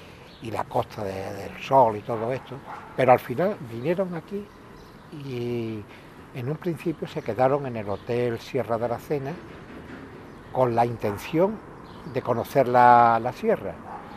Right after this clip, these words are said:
y fueron pueblo por pueblo analizando y estudiando, y al final decidieron que el pueblo ideal era Alájar.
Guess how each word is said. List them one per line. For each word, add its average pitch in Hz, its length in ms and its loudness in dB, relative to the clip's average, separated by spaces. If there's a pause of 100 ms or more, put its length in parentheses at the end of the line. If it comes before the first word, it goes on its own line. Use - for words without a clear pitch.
(500)
y 123 60 -8
fueron 151 360 4
pueblo 135 360 4
por 135 240 -2
pueblo 185 520 2
analizando 139 720 0
y 175 100 -6
estudiando, 147 600 -2 (880)
y 127 80 2
al 123 100 6
final 139 340 0
decidieron 147 640 -2
que 135 140 -6
el 107 120 -2 (160)
pueblo 123 400 4
ideal 113 420 4 (720)
era 120 880 10 (260)
Alájar. 107 380 4